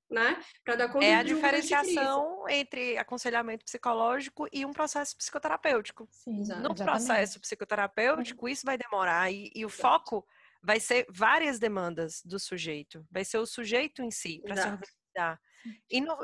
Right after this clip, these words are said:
Speaker 1: Exato.
Speaker 2: foco do aconselhamento psicológico, é um contexto de crise. Então, a pessoa tá em crise por um determinado fator na vida dela. Seja no hospital, ou seja porque a pessoa procurou, porque acabou de,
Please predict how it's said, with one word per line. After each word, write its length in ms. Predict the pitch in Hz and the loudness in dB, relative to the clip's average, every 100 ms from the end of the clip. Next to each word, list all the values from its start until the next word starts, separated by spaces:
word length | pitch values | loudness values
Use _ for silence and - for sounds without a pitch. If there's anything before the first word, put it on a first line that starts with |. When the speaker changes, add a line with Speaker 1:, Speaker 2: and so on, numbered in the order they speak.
| 262 | -2
Speaker 1:
Exato. 40 | - | 2
Speaker 2:
foco 280 | 247 247 | 2 2
do 40 | 240 | 0
aconselhamento 600 | 240 240 247 240 240 233 | -2 -2 -2 0 -2 -4
psicológico, 720 | - 247 233 262 302 - - - | -6 -2 2 2 0 -6 -6 -2
é 80 | |
um 60 | 277 | -2
contexto 340 | 311 302 320 | -4 -6 -4
de 100 | 285 | -6
crise. 560 | 294 302 294 269 190 170 _ _ | -6 -4 -2 -4 -6 -10 _ _
Então, 140 | 202 240 | -4 -2
a 40 | |
pessoa 260 | 233 247 277 | -2 -2 -2
tá 160 | 285 254 | 0 0
em 100 | 233 | -2
crise 440 | 247 269 320 247 | -4 -2 -2 -4
por 180 | - 247 | -4 -2
um 100 | 262 | -2
determinado 720 | 262 269 247 247 240 285 269 | -2 -4 -4 -2 -2 -2 -4
fator 360 | - 226 - 202 | -6 -4 -2 -4
na 100 | 190 | -2
vida 280 | 185 175 | -4 -6
dela. 360 | 156 156 151 160 _ - _ _ | -4 -4 -4 -6 _ -20 _ _
Seja 320 | - 240 254 | 2 4 4
no 80 | 269 | 2
hospital, 580 | 262 262 - 247 285 320 | 0 -2 2 4 4 4
ou 160 | 294 | 2
seja 400 | 277 - 269 294 | 2 4 4 2
porque 280 | - 269 - | -4 -8 -6
a 60 | 226 | -4
pessoa 280 | 262 - 240 | -4 -2 0
procurou, 460 | 262 - 254 240 254 | 0 2 2 4 2
porque 220 | 262 247 | -2 -2
acabou 420 | - 214 214 262 | 0 2 2 2
de, 160 | 233 | 0